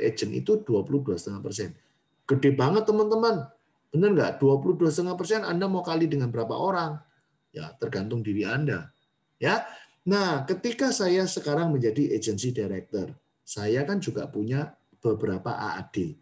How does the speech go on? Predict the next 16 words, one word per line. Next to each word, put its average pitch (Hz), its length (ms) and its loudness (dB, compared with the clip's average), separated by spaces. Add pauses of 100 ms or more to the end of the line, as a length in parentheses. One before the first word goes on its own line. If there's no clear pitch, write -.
(220)
Contoh, 139 720 -2
saya 127 460 -2
hari 107 260 -2
ini 151 320 -2
punya 127 320 -2
lima 127 400 -2
belas 101 320 -4
orang 113 320 -8
A 98 240 -10
A 92 80 -8
D. 82 300 -10 (800)
Masing-masing 208 720 4
A 165 180 -2
A 165 60 2
D 131 160 4
saya 117 560 2